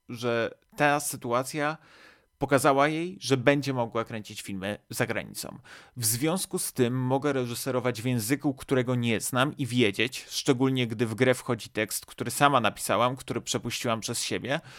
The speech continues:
czy osiągam prawdę ekspresji, na jakiej mi zależało, czy nie”. Należy też pamiętać, że Gorzkie Żniwa realizowano w bardzo ciężkich warunkach.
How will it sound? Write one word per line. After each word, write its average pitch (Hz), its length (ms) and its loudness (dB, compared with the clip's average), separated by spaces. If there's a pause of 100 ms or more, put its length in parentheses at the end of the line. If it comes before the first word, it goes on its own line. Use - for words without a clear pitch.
(240)
czy 143 140 0
osiągam 131 500 -2
prawdę 135 440 4
ekspresji, 110 840 -2 (100)
na 123 180 0
jakiej 117 340 -2
mi 113 120 -4
zależało, 113 720 2
czy 139 320 2 (120)
nie”. 117 260 -4 (460)
Należy 170 320 2
też - 160 -8
pamiętać, 160 420 -8
że 135 120 -4
Gorzkie 143 300 -4
Żniwa 151 580 -4 (120)
realizowano 139 640 0
w 120 80 -10
bardzo 139 460 -4
ciężkich 135 680 -10 (120)
warunkach. 110 920 2